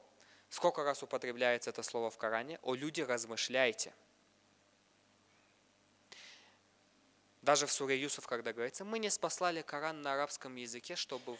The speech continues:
вы поразмыслили, использовали своё мышление в познании исламской религии». Всевышний в Священном Коране и священных хадисах простым и доступным языком для человека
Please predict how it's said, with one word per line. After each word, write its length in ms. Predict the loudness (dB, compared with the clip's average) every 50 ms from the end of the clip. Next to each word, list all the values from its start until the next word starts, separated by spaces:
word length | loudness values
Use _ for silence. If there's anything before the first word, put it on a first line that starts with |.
| -4
вы 260 | 0 2 2 2 0 -4 -10 -20 _ _ _ -2
поразмыслили, 920 | -2 0 0 0 -2 -4 -4 -6 -4 -4 -4 -2 -4 -4 -6 -6 -8 -12 -14 _ _ _ _ _ -20 -20 -20 -20 -20 -20 -18 -8 -2
использовали 720 | 0 0 2 4 4 4 4 4 2 0 -2 -2 -2 -2
своё 320 | -4 -2 0 0 0 0 0
мышление 680 | -2 -2 0 0 0 0 0 0 0 -2 -2 -2 -4 -8 -16 -20
в 100 | -16 -2
познании 600 | 2 2 2 4 2 0 0 0 -2 -6 -10 -10 -12 -16 -20 -14 -10
исламской 600 | -6 -2 0 0 0 0 -4 -4 -4 -4 -4 -4 -8 -18 -16 -4
религии». 480 | 0 2 4 6 4 4 2 0 -4 -6 -6 -12 -20 -20 -20 -20 -20 _ _ _ 2
Всевышний 480 | 6 8 10 10 10 10 8 6 4
в 40 | 2
Священном 440 | 2 2 2 0 0 -2 -4 -4 -2
Коране 440 | 2 4 4 4 4 2 -2 -6 -8 -10 -20 -20 -20 -20 -20 -20 _ -8
и 60 | -6
священных 680 | -4 -2 0 2 4 4 2 2 2 0 -2 -2 -6 -20 -20 _ _ _ _ _ _ -16
хадисах 600 | -8 -4 -4 -4 -4 -6 -6 -6 -6 -8 -8 -10 -16 -20 -20 -20 -20 -20 -20 _ 4
простым 520 | 8 8 8 8 6 4 2 4 4 6 6
и 60 | 8
доступным 540 | 8 8 8 8 6 4 4 4 4 4 4
языком 440 | 4 2 2 4 6 6 6 8
для 140 | 8 6 6
человека 680 | 6 6 6 8 8 8 8 8 8 8 6 6 6